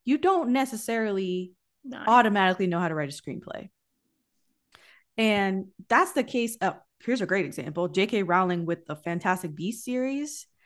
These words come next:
Speaker 1: That is a train wreck of a
Speaker 2: Mm.
Speaker 1: ignoring all the controversy around J K Rowling. Those Fantastic Beasts movies are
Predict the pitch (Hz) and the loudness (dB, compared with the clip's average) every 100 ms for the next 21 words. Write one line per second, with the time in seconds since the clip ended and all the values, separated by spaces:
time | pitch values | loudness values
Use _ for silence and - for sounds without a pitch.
0 | _ _ _ 175 180 240 311 - - 180 | _ _ _ 0 4 4 4 -2 -2 0
1 | 185 196 202 202 180 - _ - 247 220 | 0 0 -2 -6 -10 -12 _ -18 -14 -12
2 | 220 240 220 226 269 330 349 320 220 226 | 2 4 6 4 6 6 6 6 6 8
3 | 220 196 196 180 185 185 180 165 165 170 | 4 2 0 0 -2 0 0 0 0 -2
4 | 165 160 151 139 - _ _ _ - 156 | -4 -4 -4 -6 -8 _ _ _ -20 2
5 | 214 269 330 330 - 240 240 214 220 196 | 6 8 6 2 0 0 2 0 0 -4
6 | 175 185 214 220 220 240 233 - _ - | -4 -4 -4 -4 -2 -4 -4 -10 _ 2
7 | 196 202 202 196 - | 4 6 4 2 -4